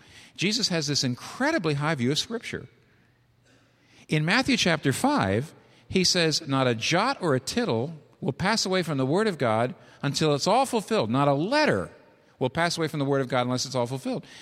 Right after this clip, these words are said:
Now, Jesus, therefore, would not be looking at the clean laws, which are in the Bible, you know. They're in the Hebrew Bible. They're in the Old Testament.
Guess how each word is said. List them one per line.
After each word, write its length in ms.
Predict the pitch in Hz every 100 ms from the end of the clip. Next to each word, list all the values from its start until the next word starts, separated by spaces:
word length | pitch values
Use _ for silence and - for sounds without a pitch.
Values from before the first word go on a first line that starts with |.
| - -
Now, 100 | 180
Jesus, 300 | 220 269 208
therefore, 260 | 196 190
would 180 | 165 147
not 300 | 151 254 285
be 100 | 254
looking 380 | 156 139 156 156
at 140 | 127
the 60 | 139
clean 300 | - 247 240
laws, 220 | 131 127
which 160 | 170 185
are 80 |
in 160 | 202 220
the 80 | 226
Bible, 420 | 240 294 269 113
you 120 | 98
know. 160 | 92 98
They're 140 | 151
in 180 | 165 180
the 80 | 185
Hebrew 340 | 165 190 214
Bible. 480 | 202 220 247 160 85 - - - -
They're 160 | 151
in 80 | 165
the 100 | 185
Old 220 | 185 196
Testament. 600 | 202 226 - - 123 78